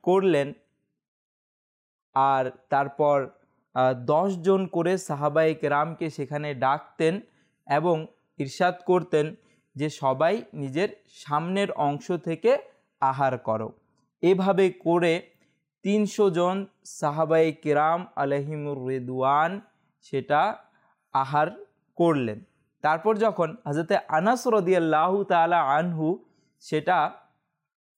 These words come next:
উঠিয়ে নিলেন, তো তিনি বলছেন যে,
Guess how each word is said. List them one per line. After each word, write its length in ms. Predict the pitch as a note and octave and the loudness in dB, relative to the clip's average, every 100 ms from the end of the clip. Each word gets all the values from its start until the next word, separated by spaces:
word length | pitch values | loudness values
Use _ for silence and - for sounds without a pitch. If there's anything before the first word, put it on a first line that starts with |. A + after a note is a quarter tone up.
| _ - | _ -2
উঠিয়ে 400 | F#3+ - A#3+ A#3+ | 0 2 2 2
নিলেন, 460 | D#3+ B2 A#2+ C#3 G#3+ _ _ _ _ _ _ _ _ _ _ _ _ _ _ _ _ _ _ _ _ - | 0 2 2 0 -4 _ _ _ _ _ _ _ _ _ _ _ _ _ _ _ _ _ _ _ _ -6
তো 60 | |
তিনি 360 | G3 A3 A#3 C#4+ | -4 -2 -2 -2
বলছেন 760 | D#3+ E3+ A#3 A#3 F#3 D#3 E3 - _ _ _ _ | 0 2 2 0 0 0 -2 -10 _ _ _ _
যে, 260 | B2+ D3 | -6 0